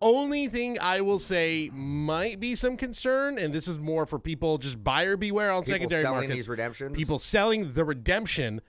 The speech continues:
Speaker 1: after the card's already been redeemed or whatever, or I guess they can't do it once it's redeemed,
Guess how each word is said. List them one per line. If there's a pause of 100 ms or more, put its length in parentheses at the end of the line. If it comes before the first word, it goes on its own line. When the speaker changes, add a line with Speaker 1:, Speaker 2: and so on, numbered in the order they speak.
(140)
Speaker 1:
after
the
card's
already
been
redeemed
or
whatever, (340)
or
I
guess
they
can't
do
it
once
it's
redeemed,